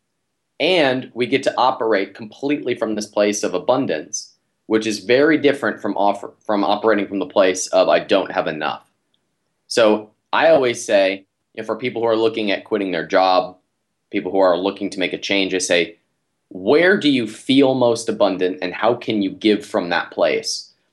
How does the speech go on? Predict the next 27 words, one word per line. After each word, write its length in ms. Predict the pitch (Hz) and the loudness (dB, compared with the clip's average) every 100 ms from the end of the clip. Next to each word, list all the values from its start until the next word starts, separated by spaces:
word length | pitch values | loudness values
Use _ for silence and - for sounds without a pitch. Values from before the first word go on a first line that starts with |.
| _ - | _ 0
Or 180 | 123 120 | 2 4
where 140 | 151 | 4
do 80 | 156 | 4
you 140 | 127 | 4
already 360 | 117 123 120 113 | 4 2 -2 -4
know 300 | 110 117 117 | -2 -2 -2
that 120 | 107 | -4
you're 100 | 104 | -6
producing 640 | - 113 110 117 110 107 98 | -4 -4 -2 -4 -2 -2 -2
an 80 | |
immense 380 | 95 98 101 - | 0 0 0 -2
amount 260 | 101 92 92 | -2 0 -2
of 160 | 85 | -2
value, 560 | 90 104 123 - - 87 _ _ _ _ _ | -2 0 0 -2 -6 -10 _ _ _ _ _
and 120 | 107 104 | -4 0
how 180 | 117 | 0
can 200 | 127 127 | 0 -2
you 180 | 113 104 | -2 -2
do 160 | 110 107 | -2 2
that 200 | 101 - | 2 0
more? 360 | 98 104 82 80 | -2 0 0 0
How 140 | 110 | -2
can 140 | 120 | -2
you 100 | 120 | -8
focus 380 | 107 110 107 104 | -4 -2 -2 -4
more 300 | 98 98 98 | 0 2 2
time 600 | 98 - 90 82 73 85 | 0 -2 0 0 -4 -12